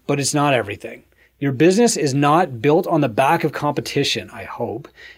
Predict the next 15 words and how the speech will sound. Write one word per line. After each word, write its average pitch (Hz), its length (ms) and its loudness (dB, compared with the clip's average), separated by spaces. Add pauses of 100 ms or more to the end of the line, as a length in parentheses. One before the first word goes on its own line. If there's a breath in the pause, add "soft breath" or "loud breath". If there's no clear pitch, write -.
And 156 240 2
done 185 280 6
well, 214 300 8
a 165 60 4
competition 160 640 0
can 151 160 -2
be 156 100 4
the 147 100 2
cherry 202 400 2
on 160 200 2
top 147 420 -2
of 147 160 -2
your 143 140 0
service 135 420 -2
sundae. 110 480 -8